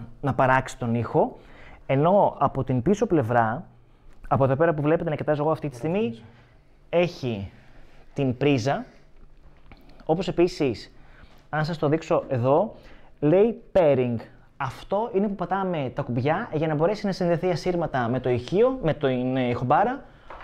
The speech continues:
ούτως ώστε το συγκεκριμένο να μπορεί να παίζει κανονικά.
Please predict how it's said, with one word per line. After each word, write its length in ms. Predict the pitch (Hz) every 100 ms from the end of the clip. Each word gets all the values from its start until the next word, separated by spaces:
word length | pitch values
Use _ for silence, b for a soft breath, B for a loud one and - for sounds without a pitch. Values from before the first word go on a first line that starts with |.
| B B
ούτως 240 | - 160 175
ώστε 140 | 240 -
το 60 |
συγκεκριμένο 640 | 196 175 165 196 226 226 233 B B B
να 140 | 170
μπορεί 180 | 156 190
να 100 | 196
παίζει 400 | 185 202 190 214 b b b - -
κανονικά. 680 | 175 160 156 151 135 104